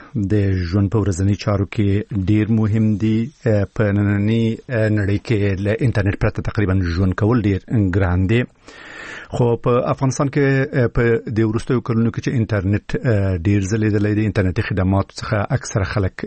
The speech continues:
اه، برخمن دي. اه، د دغه راز د، اه، انټرنیټي خدماتو د، اه، پیاوړي کېدو لپاره هم هڅې، اه، له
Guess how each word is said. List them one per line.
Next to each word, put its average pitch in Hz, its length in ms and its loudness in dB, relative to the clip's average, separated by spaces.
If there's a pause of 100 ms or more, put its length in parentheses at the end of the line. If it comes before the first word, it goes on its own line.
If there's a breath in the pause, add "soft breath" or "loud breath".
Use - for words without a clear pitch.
اه، 101 160 2
برخمن 98 600 2
دي. 127 160 0 (680 loud breath)
اه، 110 440 2 (240)
د 107 140 0 (520)
دغه 104 280 -2
راز 107 420 2
د، 107 260 -4 (520)
اه، 98 360 2 (300)
انټرنیټي 107 720 0
خدماتو 117 520 0
د، 107 80 0
اه، 110 840 0
پیاوړي 95 400 -2 (100)
کېدو 101 320 2
لپاره 95 460 0
هم 110 80 0
هڅې، 107 580 -2
اه، 87 340 2
له 87 240 0